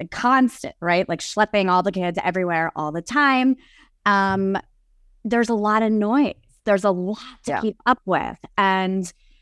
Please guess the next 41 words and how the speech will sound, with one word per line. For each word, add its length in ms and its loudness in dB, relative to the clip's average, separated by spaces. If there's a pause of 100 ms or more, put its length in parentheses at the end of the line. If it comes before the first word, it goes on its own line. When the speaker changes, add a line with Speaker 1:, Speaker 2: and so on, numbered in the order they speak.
(160)
Speaker 1:
you 60 0
know, 60 4
I 80 6
think 140 -2
there's 160 2
this, 200 -4
like, 200 0
meme 400 0
circling 440 -4
right 220 -4
now 480 0
on 500 -2 (120)
whatever, 520 -2
Instagram, 760 0
and, 200 -2 (300)
and 480 -2
it's, 220 -4
like, 100 2
a 80 2
man's 400 0
voice 380 0
going, 560 -2 (400)
you 80 -2
know, 180 0
like, 320 -4 (640)
"You 440 2
don't 240 4
have 400 -2
to, 400 2
you 160 -2
don't 200 0
have 220 -2
to, 80 -6
like, 320 -2
do 400 2
all 220 4
the 160 -2 (120)
things. 480 2
Just, 220 -4
like, 100 0
stop. 680 2